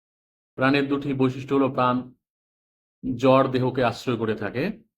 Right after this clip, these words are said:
আর একটি বৈশিষ্ট্য হলো প্রাণ দেহের মধ্যে তাপ শক্তি উৎপাদন করে। তাহলে প্রাণের এক নম্বর বৈশিষ্ট্য কি? প্রাণ দেহকে আশ্রয় করে অবস্থান করে, আর প্রাণ কি করে?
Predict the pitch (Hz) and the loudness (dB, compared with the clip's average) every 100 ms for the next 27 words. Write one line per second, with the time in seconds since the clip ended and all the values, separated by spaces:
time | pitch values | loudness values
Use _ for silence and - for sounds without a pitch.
0 | - 120 120 - 117 120 113 127 - 135 | -6 -2 -2 -4 -2 -2 -2 -8 -8 -2
1 | 147 262 - _ _ _ 127 127 123 120 | 0 0 -6 _ _ _ -2 0 0 0
2 | 123 127 123 113 143 131 - _ _ 131 | -2 0 -2 -2 -4 -4 -10 _ _ 0
3 | 120 - 113 - 131 113 110 101 92 87 | 0 -2 -8 -4 -4 -2 -4 -4 -6 -8
4 | 85 - _ - 117 131 131 131 143 139 | -14 -18 _ -4 -2 -2 0 0 0 -2
5 | - _ _ _ 120 131 139 143 135 135 | -10 _ _ _ -6 -2 2 2 2 0
6 | - - 151 233 - _ _ _ - 131 | -2 -6 -4 -4 -6 _ _ _ 0 2
7 | 135 185 - _ _ - 120 135 143 143 | 2 0 -6 _ _ -6 0 4 4 4
8 | 131 - 139 139 135 135 135 139 143 147 | 2 2 0 2 2 2 0 -4 -8 -6
9 | 170 277 - _ _ _ 120 120 117 117 | -6 -8 -14 _ _ _ -2 0 0 -2
10 | 131 127 202 220 - 117 131 | 2 2 2 -2 -8 -2 0